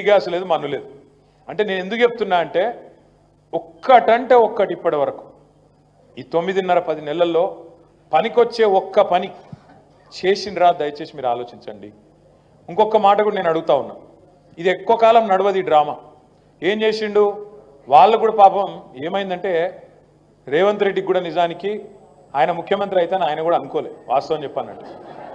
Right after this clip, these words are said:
నిజంగా చెప్తున్నాను, ఏం ఉత్తుతో చెప్తున్నాను. ఆయన వాళ్ళ దోస్తులకు చెప్పుకుంది నాకు చెప్పిరు వాళ్ళు. మళ్ళీ ఆయన,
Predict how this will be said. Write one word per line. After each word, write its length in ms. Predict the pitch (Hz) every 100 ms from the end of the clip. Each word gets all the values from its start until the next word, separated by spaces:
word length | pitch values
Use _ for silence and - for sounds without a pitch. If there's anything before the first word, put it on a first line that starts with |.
| - -
నిజంగా 240 | 170 214
చెప్తున్నాను, 320 | 214 208 151 143
ఏం 100 | 156
ఉత్తుతో 240 | 170 185
చెప్తున్నాను. 400 | 175 - 131 113 - - -
ఆయన 180 | 165 196
వాళ్ళ 180 | 196
దోస్తులకు 440 | 180 190 190 208 196
చెప్పుకుంది 300 | 190 196 190
నాకు 200 | 170 180
చెప్పిరు 240 | 165 160
వాళ్ళు. 180 | 139 131
మళ్ళీ 160 | 123 117 - - - - - - - - - - - - - - - - - - - - - - 147
ఆయన, 180 | 190